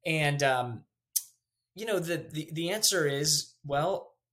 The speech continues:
when you basically lack the control about what information it's drawing from, you know, you, you,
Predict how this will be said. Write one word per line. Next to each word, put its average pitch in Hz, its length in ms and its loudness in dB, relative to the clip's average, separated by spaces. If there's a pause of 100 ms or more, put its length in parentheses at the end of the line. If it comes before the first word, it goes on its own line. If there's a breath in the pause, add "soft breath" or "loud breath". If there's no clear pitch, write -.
(840)
when 160 180 0
you 160 100 2
basically 151 720 0
lack 131 520 -2
the 147 80 -6
control 143 560 -2
about 123 260 -2
what 131 160 -2
information 123 500 -8
it's 113 120 -4
drawing 180 300 -4
from, 135 460 -8 (160)
you 131 100 -10
know, 123 120 -6
you, 127 260 -14 (140)
you, 123 300 -14